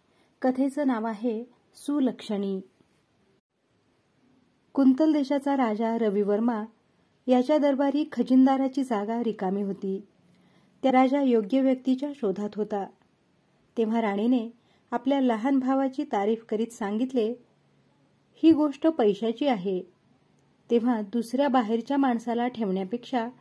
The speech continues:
आपलाच माणूस तेथे ठेवला तर अधिक विश्वासपात्र होईल." पण राजाला ही गोष्ट बिलकुल आवडली नाही, कारण खजिन्यातील धन काही कारणाने कमी जास्त झाले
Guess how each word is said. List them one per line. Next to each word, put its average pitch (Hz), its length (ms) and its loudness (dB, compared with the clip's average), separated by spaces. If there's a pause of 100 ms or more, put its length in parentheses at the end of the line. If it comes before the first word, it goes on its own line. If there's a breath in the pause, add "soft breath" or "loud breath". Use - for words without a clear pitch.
(400 soft breath)
आपलाच 285 440 0
माणूस 247 420 0 (160)
तेथे 208 260 0
ठेवला 254 440 -2 (380 soft breath)
तर 277 100 0
अधिक 247 440 -2
विश्वासपात्र 240 840 -4
होईल." 202 380 0 (1200)
पण 277 220 4
राजाला 247 500 2
ही 254 200 0
गोष्ट 220 340 0
बिलकुल 214 480 0
आवडली 190 400 0
नाही, 190 400 -4 (1900)
कारण 269 340 4
खजिन्यातील 269 580 2
धन 233 300 0
काही 233 280 -4
कारणाने 220 500 0
कमी 208 280 -2
जास्त 214 280 -2
झाले 247 400 -2